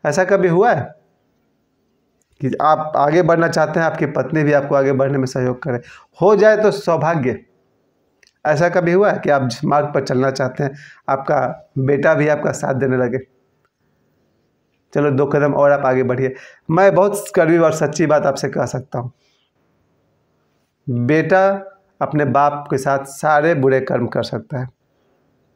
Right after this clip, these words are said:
बहुत सारे लोग हैं, अखबार में तो आप वैसे ही पढ़ते हैं, बेटे ने बाप की कुल्हाड़ी से मार के हत्या कर दी या बाप ने बेटे की हत्या कर दी। ऐसा नहीं कि वन साइड एरो है,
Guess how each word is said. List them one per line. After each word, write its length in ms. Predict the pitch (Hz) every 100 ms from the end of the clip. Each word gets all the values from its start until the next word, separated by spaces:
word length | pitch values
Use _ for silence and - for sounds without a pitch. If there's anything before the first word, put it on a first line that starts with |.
| _ _ _ _ _ _ _ _ _ -
बहुत 220 | 147 147 156
सारे 200 | 156 143
लोग 180 | 143
हैं, 60 | 139
अखबार 260 | 131 131 143
में 120 | 139
तो 60 | 143
आप 120 | 127
वैसे 200 | 127 147
ही 60 | 135
पढ़ते 240 | 135 -
हैं, 120 | 131 - _ _ -
बेटे 220 | 135 139
ने 120 | 135
बाप 200 | 131 131
की 100 | -
कुल्हाड़ी 280 | 190 196 196
से 100 | 180
मार 180 | 143 123
के 80 | 123
हत्या 240 | 117 143
कर 120 | 123
दी 480 | 175 - _ _ 175
या 100 | 208
बाप 240 | 180 170 151
ने 100 | 143
बेटे 260 | 139 139
की 100 | 131
हत्या 240 | 127 - 120
कर 180 | - 117
दी। 160 | 135
ऐसा 220 | 131 147
नहीं 140 | 156 156
कि 180 | 151 139 _ _ _ -
वन 240 | 147 156
साइड 220 | 156 147
एरो 240 | 127 123 127
है, 160 | 117